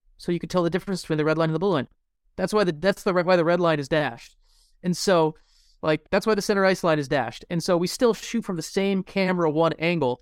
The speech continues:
for every single thing. And you see some broadcasts play around a couple, maybe the behind the net thing and stuff like that. But we basically have been shooting this game and covering this game with basically the same concept for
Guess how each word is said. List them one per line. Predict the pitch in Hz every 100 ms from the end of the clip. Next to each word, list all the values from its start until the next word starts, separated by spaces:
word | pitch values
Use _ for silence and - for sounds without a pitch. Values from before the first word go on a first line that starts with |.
| _
for | 151
every | 180 180 160
single | 156 185 151 135
thing. | - 160 120
And | 131
you | 185
see | 247
some | 220 175 160
broadcasts | 143 143 143 147 147
play | - 143
around | 139 131
a |
couple, | 131 143 135
maybe | 135
the | 131 123
behind | 123 127
the | 123
net | 120 -
thing | 131 120
and | 127
stuff | - - -
like | 147
that. | 170 -
But | 170 - - - - _
we | 190
basically | 196 269 311 220 160
have | 139
been | 127
shooting | - - 180 202 175
this | 147 -
game | 143 156 135
and | 131 -
covering | 165 151 139 135
this | 135 -
game | 151 160 139 123
with | 131 _
basically | - 277 - 139
the |
same | - 165 135
concept | 151 147 - 117 -
for | 120